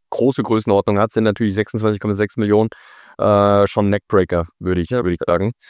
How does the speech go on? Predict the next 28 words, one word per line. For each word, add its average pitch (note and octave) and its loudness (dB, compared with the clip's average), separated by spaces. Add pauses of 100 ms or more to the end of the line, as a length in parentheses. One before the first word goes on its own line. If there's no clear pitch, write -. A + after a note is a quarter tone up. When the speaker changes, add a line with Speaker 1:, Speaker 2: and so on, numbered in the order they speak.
(260)
Speaker 1:
Ähm, F#2+ 2
ja, F#2 2 (220)
bleibt, G#2+ 0
bleibt, - -2
äh, G#2+ 2
abzuwarten, G2 0
was F#2+ 0
da G2+ 0
passiert. A2 -2
Ich - -4
würde G2+ 2
mal F#2+ 0
tendieren, G#2 0
ohne G2 0
zu - -14
tief G2 -6
drin G#2 -2
zu G2+ -4
sein, F#2 0
ähm, F2 -2
dass F2 -2
da F2 0
nicht F2 -4
mehr E2+ -2 (180)
ganz E2+ -6
so F#2+ -6
viel E2+ -4 (160)
passiert. D#2+ -8